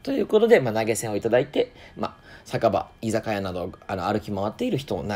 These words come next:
しと言います。で、それを、えー、始めようと思ったのはなぜかと言いますと、まあ、いろいろ理由はあるんですけれども、まず一つは、えーと、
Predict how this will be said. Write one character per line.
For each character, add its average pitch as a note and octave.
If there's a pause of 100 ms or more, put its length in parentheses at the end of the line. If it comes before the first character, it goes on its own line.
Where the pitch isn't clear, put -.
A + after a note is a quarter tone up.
(120)
し -
と D#2
言 E2
い -
ま D#2+
す。 C3 (520)
で、 G3+
そ A#3
れ A#3+
を、 C4 (200)
え G2
ー、 -
始 C3+
め C3+
よ A#2
う G2+
と F#2+
思 B2
っ C3
た A#2
の G#2+
は F#2
な A#2
ぜ E3
か G2
と F2+
言 G2+
い G#2
ま G2
す -
と、 C#3 (500)
ま G3
あ、 G#3
い A3+
ろ D#4+
い E4
ろ D4
理 A3
由 B3
は A3
あ F#3+
る D3
ん G#2+
で F#2+
す -
け G2
れ F#2+
ど G2
も、 A2
ま B3
ず A#2+
一 F#3+
つ -
は、 D3+
え G2+
ー G2
と、 F#2+